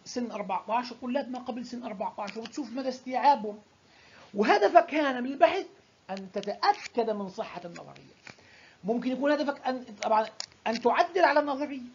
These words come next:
مع إنه بسأل حالي دايمًا سؤال: "وأنا مين عشان أعدل على تشومسكي؟" لكن ممكن يكون في خطأ معين مش على تشومسكي، على ناس تانيين. أو أن تضيف لها جديدًا، أن تضيف للنظرية جديدًا. مش شرط نظرية،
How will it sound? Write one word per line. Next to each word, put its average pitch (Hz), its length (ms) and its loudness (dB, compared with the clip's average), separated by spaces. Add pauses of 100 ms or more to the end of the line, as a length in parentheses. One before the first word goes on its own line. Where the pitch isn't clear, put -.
(300)
مع 180 120 -10
إنه 233 120 -6
بسأل 240 280 -2
حالي 247 180 0
دايمًا 233 240 0
سؤال: 233 280 0
"وأنا 254 140 0
مين 330 180 -4
عشان 247 240 -6
أعدل 240 260 -4
على 208 80 -6
تشومسكي؟" - 500 -6 (500)
لكن 180 220 -6
ممكن 226 340 -4
يكون 220 280 -8
في 196 140 -10
خطأ 262 300 -4
معين 240 460 -4 (360)
مش 277 200 -2
على - 100 2
تشومسكي، 349 520 -6
على 165 180 -8
ناس 262 240 -8
تانيين. 339 480 -4 (840)
أو 190 240 0
أن 226 120 -2
تضيف 247 520 -2
لها 226 420 4
جديدًا، 185 640 -4 (1300)
أن 196 120 -4
تضيف 226 380 -4
للنظرية 214 600 -2
جديدًا. 175 480 -10 (460)
مش 190 140 -10
شرط - 180 -6 (100)
نظرية، 330 520 0